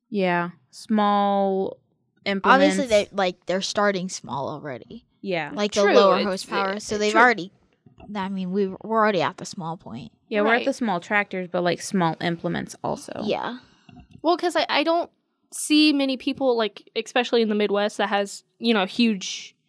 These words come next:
Speaker 3: huge, uh, operations,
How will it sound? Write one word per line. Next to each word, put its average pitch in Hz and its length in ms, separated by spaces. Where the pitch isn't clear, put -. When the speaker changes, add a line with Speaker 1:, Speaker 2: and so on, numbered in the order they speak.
Speaker 3:
huge, 277 480
uh, 208 360
operations, 233 960